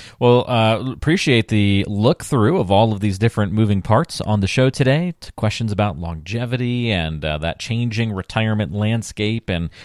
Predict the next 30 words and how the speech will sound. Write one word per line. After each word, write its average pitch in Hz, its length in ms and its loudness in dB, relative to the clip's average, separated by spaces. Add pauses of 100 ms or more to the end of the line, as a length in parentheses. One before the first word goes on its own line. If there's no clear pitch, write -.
(120)
what 107 240 2
you're 123 100 -2
gonna 113 160 0
be 104 100 0
doing. 104 300 2
I 92 80 2
hope 117 220 2
it 107 40 0
inspires 101 460 0
some 92 220 -4
people 98 260 -2
to 85 80 -2
think 151 240 -2
about 110 300 2 (320)
how 143 100 2
you're 170 140 2
gonna 110 120 2
spend 92 280 0
your 82 80 0
time 78 400 -2
in 85 120 -4
retirement, 76 640 -4
maintain 87 500 -2
those 82 200 0
relationships, 82 1000 -4
health, 85 480 -2
all 127 120 -2
those 110 160 -2
different 98 240 -4
categories 82 720 -4